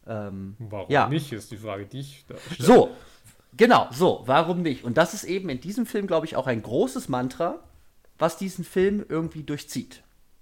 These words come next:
Speaker 1: Und das haben wir auf der einen Seite, würde ich jetzt sagen, zum Beispiel bei diesem Zeitspiel, was wir schon angesprochen haben. Also wieder so eine Eigenwilligkeit,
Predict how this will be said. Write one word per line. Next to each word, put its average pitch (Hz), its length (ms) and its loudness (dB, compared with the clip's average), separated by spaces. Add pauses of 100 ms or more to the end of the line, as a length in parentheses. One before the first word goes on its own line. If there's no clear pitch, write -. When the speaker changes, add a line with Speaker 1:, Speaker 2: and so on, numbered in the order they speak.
(180)
Speaker 1:
Und 196 260 0 (140)
das 165 160 -6
haben 175 160 2
wir 160 60 4
auf 156 80 -4
der - 160 -2
einen 160 420 -4 (260)
Seite, 180 400 0
würde 131 140 -2
ich - 140 -8
jetzt 190 160 -6
sagen, 202 480 -4 (160)
zum 131 160 -6
Beispiel 135 320 -2
bei 117 160 0
diesem 101 340 -12
Zeitspiel, 160 560 0
was 180 160 -2
wir 196 80 -8
schon 165 140 -6
angesprochen 190 580 -6
haben. 240 280 -6 (460)
Also 120 300 -2
wieder 98 160 -8
so 104 80 -16
eine 117 120 -4
Eigenwilligkeit, 135 1000 -4